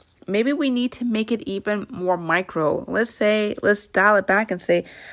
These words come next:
"I'm going to consistently post once a day for a month," or heck, even two weeks. And then just re-up that same goal over and over until it becomes a habit.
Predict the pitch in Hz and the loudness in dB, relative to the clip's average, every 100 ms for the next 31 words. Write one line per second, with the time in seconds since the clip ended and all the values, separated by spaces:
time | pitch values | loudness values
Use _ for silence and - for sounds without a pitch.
0 | - - 202 233 220 220 220 220 196 - | -12 0 2 2 0 0 0 -4 -4 -2
1 | 190 - 202 190 196 - 208 202 180 175 | -2 -2 -6 -4 -6 -4 2 4 4 0
2 | - _ _ _ 151 170 190 - 196 185 | -10 _ _ _ -2 0 0 -2 0 2
3 | 190 185 170 160 _ _ - 185 180 170 | 4 4 0 -4 _ _ -4 0 0 0
4 | 156 196 - - - _ _ _ - 160 | -2 -2 -4 -16 -20 _ _ _ -4 0
5 | 220 233 226 220 175 - 226 165 214 - | 0 -2 -4 -4 -6 -6 -6 -4 -6 -6
6 | - - _ _ _ _ _ _ 226 247 | -14 -18 _ _ _ _ _ _ 2 6
7 | 269 262 - 277 277 - _ _ _ _ | 6 6 2 2 2 0 _ _ _ _
8 | _ _ 180 233 220 226 220 202 - 214 | _ _ -2 4 4 4 2 -4 -2 -4
9 | 196 202 202 - 190 214 220 - 185 208 | -4 0 2 2 4 4 2 2 2 4
10 | 196 170 185 - 202 190 190 180 - 196 | 4 2 2 -4 -2 -2 -2 -4 -2 -2
11 | 208 208 185 - - 190 160 135 - | 0 -2 -2 -4 -2 2 6 4 4